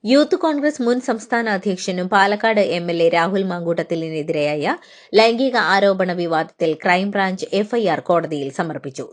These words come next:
തിരുവനന്തപുരം ജുഡീഷ്യൽ ഫസ്റ്റ് ക്ലാസ് മജിസ്ട്രേറ്റ് കോടതിയിലാണ് ക്രൈംബ്രാഞ്ച് എഫ് ഐ ആർ സമർപ്പിച്ചത്. കേരളം സമഗ്രമായ നഗരനയം രൂപീകരിക്കുന്നതിലെ സുപ്രധാന ചുവടുവയ്പായ കേരള അർബൻ കോൺക്ലേവ് സെപ്റ്റംബർ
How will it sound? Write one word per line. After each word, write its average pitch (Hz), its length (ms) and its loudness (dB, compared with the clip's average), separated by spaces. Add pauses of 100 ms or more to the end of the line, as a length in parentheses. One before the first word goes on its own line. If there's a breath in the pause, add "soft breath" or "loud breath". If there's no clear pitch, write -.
(100)
തിരുവനന്തപുരം 175 680 -2
ജുഡീഷ്യൽ 180 520 -4
ഫസ്റ്റ് 262 220 -6
ക്ലാസ് 262 240 -2
മജിസ്ട്രേറ്റ് 185 520 -4
കോടതിയിലാണ് 151 680 -2
ക്രൈംബ്രാഞ്ച് 160 560 -2
എഫ് 185 180 -2
ഐ 139 120 -2
ആർ 123 140 -4
സമർപ്പിച്ചത്. 131 680 -8 (1500)
കേരളം 285 360 6
സമഗ്രമായ 254 720 0
നഗരനയം 202 600 0
രൂപീകരിക്കുന്നതിലെ 185 1040 0
സുപ്രധാന 233 680 0
ചുവടുവയ്പായ 180 800 0 (100)
കേരള 208 280 2
അർബൻ 202 500 2
കോൺക്ലേവ് 170 460 -2
സെപ്റ്റംബർ 160 540 -2